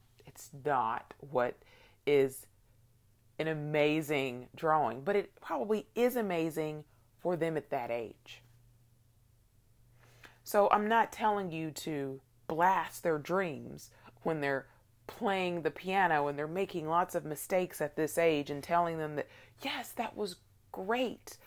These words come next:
And I'm not telling you to say, "Oh, that was terrible." No. There's a way to encourage them without lying. And there's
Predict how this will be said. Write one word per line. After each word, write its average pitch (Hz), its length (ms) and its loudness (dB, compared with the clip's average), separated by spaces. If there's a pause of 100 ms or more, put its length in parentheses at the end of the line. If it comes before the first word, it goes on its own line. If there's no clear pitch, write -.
(640)
And 180 80 2
I'm 185 240 -2
not 226 240 2
telling 220 280 0
you 214 80 -2
to 208 60 -2
say, 208 360 0
"Oh, 247 240 4
that 226 180 0
was 214 200 -2
terrible." 214 680 2 (600)
No. 240 500 2 (1600)
There's 208 160 2
a 214 40 4
way 220 160 6
to 214 140 2
encourage 220 760 2
them 135 420 0 (760)
without 190 400 4
lying. 170 680 0 (2750)
And 233 160 4
there's - 380 2